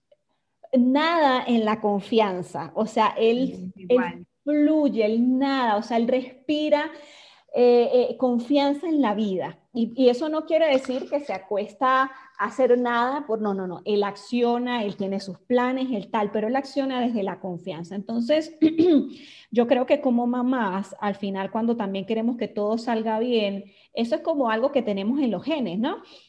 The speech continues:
Speaker 1: Queremos que todo salga bien y que el, y que al niño no le pase nada y que todo el día esté feliz y que la casa esté bien ordenadita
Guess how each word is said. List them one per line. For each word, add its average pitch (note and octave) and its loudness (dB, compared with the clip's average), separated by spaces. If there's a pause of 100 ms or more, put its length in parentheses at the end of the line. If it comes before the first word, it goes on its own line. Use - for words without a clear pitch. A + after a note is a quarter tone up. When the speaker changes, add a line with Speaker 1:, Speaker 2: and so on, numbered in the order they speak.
Speaker 1:
Queremos C4 4
que D4 -4
todo B3+ 2
salga B3+ -2
bien A#3+ -2
y A#3 -4
que B3+ 0
el, A#3 -2
y C4+ -2
que C#4 0
al B3 2
niño A#3+ 0
no B3 0
le B3 0
pase B3+ -2
nada A#3 2
y A#3 4
que B3+ 0
todo B3+ 4
el B3+ 4
día B3 4
esté B3+ 0
feliz C4 2 (240)
y B3+ 2
que A3+ 4
la A3+ 4
casa A#3+ -2
esté C4 0
bien B3 -2
ordenadita A#3+ 0